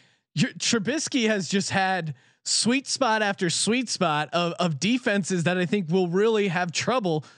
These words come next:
with the Bears offense. We hit on it, uh, a little bit in the, uh, D F S show, but I, I think Allen Robinson is a good play, and David Montgomery, especially D F S, but I think he's gonna have a big game otherwise. They're getting him involved in the passing game.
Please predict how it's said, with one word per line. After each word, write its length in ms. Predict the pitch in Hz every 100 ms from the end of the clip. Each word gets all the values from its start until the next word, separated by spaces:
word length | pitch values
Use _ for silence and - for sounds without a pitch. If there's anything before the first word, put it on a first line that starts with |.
| _
with 120 | 185 175
the 80 |
Bears 300 | 160 190 185 185
offense. 440 | 196 165 107 - - _
We 120 | 151 170
hit 160 | 208
on 180 | 220 214
it, 200 | 208 180 151
uh, 340 | 156 156 156
a 60 | 190
little 180 | 185 190
bit 140 | 190
in 100 | 170
the, 220 | 175 160
uh, 60 | 147
D 180 | 143 160
F 120 | 151
S 140 | 175 233
show, 200 | 165 123
but 160 | 139
I, 100 | 147 143
I 120 | 165
think 180 | 190 147
Allen 260 | 170 170
Robinson 640 | 143 160 202 214 - 208 196
is 160 | 175
a 40 | 170
good 180 | 190 165
play, 340 | 202 190 185 - _ _
and 200 | 170 208
David 280 | 185 196 190
Montgomery, 640 | 180 160 180 180 185 180 165 - _
especially 420 | 143 - 214 233 180
D 180 | 185 180
F 120 | 180
S, 160 | 190
but 140 | - 208
I 20 |
think 140 | 269 254
he's 140 | 190
gonna 160 | 202 196
have 120 | 180
a 60 |
big 180 | 151 175
game 200 | 175 165
otherwise. 360 | 214 285 160 131
They're 100 | 156
getting 200 | 190 185
him 120 | 190
involved 280 | 175 180 180
in 40 | 160
the 60 |
passing 480 | 131 180 175 - 202
game. 260 | 190 190